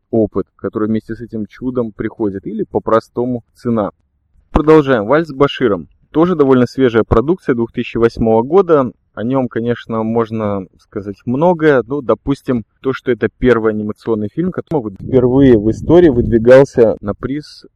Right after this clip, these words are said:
за лучший зарубежный фильм Американской академии киноискусств, то есть приз «Оскар». Это во-первых. Во-вторых, «Оскар» он не получил, зато получил «Золотой глобус», не менее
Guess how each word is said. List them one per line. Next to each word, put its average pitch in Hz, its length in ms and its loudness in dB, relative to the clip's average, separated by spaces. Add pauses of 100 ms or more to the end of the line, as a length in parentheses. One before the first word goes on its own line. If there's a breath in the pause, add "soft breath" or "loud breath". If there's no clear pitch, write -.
за 107 520 -2 (100)
лучший 113 540 -10
зарубежный 104 760 -6 (120)
фильм 156 260 -10 (300)
Американской 104 560 -8
академии 110 420 -8
киноискусств, 107 680 -10
то 120 120 -8
есть 127 240 -6
приз 110 300 -10 (100)
«Оскар». 101 600 -8 (100)
Это 104 200 -8
во-первых. 104 500 -4
Во-вторых, 139 500 -4
«Оскар» 127 360 -4
он 110 120 -4
не 107 80 -12
получил, 202 640 -6
зато 107 320 -10
получил 135 460 -6
«Золотой 123 340 -2
глобус», 139 460 -4
не 110 120 -8
менее 120 420 -4